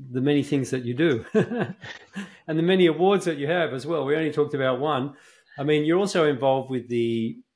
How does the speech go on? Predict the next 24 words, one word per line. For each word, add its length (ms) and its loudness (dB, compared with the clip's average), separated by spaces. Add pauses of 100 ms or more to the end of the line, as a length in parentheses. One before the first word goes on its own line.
(200)
um, 440 -4
Obama 440 -2
Foundation. 680 -4
Do 560 -20
you 60 -4
wanna 120 4
tell 180 -2
us 120 -2
a 40 -6
little 160 0
bit 140 -2
about 260 -4
that, 180 -2
how 140 -2
that 160 -2
came 200 -2
about 380 0
and, 280 -2
and 160 -4
what 180 -6
you're 100 -6
doing 240 -2
with 120 -8
that? 200 -6